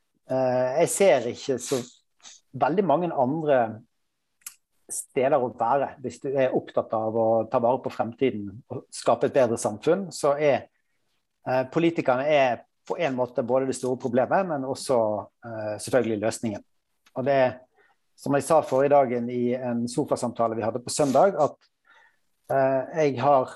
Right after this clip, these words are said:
eh, jeg drev femogtjue år, eh, i frivillig organisasjon bransjen. Jeg var i Latinamerika, har vært i alt fra, eh, Fortidsminneforeningen til Hold Norge Rent og Framtiden i våre hender, og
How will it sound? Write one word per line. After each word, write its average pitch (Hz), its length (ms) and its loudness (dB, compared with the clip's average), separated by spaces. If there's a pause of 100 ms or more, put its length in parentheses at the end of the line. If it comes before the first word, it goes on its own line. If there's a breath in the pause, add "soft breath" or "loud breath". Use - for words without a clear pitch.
(440)
eh, 117 440 -8 (580)
jeg 147 100 0
drev 147 200 4
femogtjue 139 480 0
år, 160 200 2 (300)
eh, 123 420 -2
i - 20 -2
frivillig 120 760 2
organisasjon 117 640 -2
bransjen. 117 640 -2 (180)
Jeg 120 140 0
var 123 200 2
i 117 100 2
Latinamerika, 117 920 0
har 113 200 0
vært - 180 -14
i 110 220 -6 (720 soft breath)
alt 139 180 2
fra, 117 480 2 (420)
eh, 113 520 -6
Fortidsminneforeningen 117 1120 -2
til 123 100 0
Hold 123 200 2
Norge 120 260 -2
Rent 117 360 -2
og 113 100 -8
Framtiden 113 340 -4
i 117 80 0
våre 104 60 -2
hender, 107 600 -2
og 113 540 0